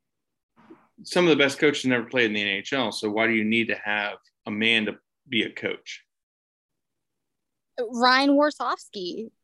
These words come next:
Speaker 2: very minimal playing experience and two back-to-back Calder Cups.
Speaker 1: I'm sorry, who does, who does he coach for?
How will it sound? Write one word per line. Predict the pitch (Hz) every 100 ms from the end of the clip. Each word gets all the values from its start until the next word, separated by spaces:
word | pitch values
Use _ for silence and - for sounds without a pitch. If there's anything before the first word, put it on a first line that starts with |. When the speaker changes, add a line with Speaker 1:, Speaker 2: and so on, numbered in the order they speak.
| _ _
Speaker 2:
very | 214 220 247 269 370
minimal | 349 311 339 330
playing | - 277 311 240
experience | 196 - 190 - 76 117 - - - _ _ _ -
and | 240 226 226 220 220 - -
two | - 277
back-to-back | 226 202 - 202 196 196 _ _ _
Calder | - 196 -
Cups. | - - - - - _ _ _ _ _ _ - - -
Speaker 1:
I'm | 208
sorry, | 180 160 131
who | 196
does, | 202 170 127
who | 175
does | 185
he | 185
coach | 196 190 190
for? | 190 190